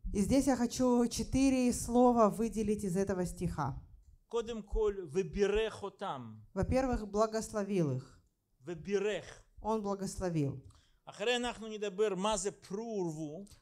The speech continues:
Speaker 1: Потом мы прогов-, поговорим про то, что значит «плодитесь и размножайтесь».
Speaker 2: ומילאו את הארץ.
Speaker 1: И наполняйте землю.
Speaker 2: וכיבושו.
Speaker 1: И обладайте ею.
Speaker 2: Да, обладайте ею.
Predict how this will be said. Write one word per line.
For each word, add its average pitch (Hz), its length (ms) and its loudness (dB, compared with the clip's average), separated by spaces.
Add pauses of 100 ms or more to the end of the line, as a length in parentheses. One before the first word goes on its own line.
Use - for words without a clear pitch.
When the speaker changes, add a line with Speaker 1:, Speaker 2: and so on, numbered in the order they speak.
Speaker 1:
Потом 269 400 6
мы 240 260 2
прогов-, 202 560 2
поговорим 208 480 2
про 190 140 2
то, 208 240 0
что - 280 -2
значит 196 400 -4
«плодитесь 190 520 -4
и 190 40 -2
размножайтесь». 170 920 -2 (160)
Speaker 2:
ומילאו 196 1000 0
את 226 260 4 (100)
הארץ. 190 720 -2
Speaker 1:
И 214 80 0
наполняйте 196 680 -2
землю. 156 500 -2 (140)
Speaker 2:
וכיבושו. 202 1200 -2 (180)
Speaker 1:
И 214 100 2
обладайте 202 680 2
ею. 151 460 -2
Speaker 2:
Да, 117 160 -10
обладайте 120 640 -8
ею. 95 340 -16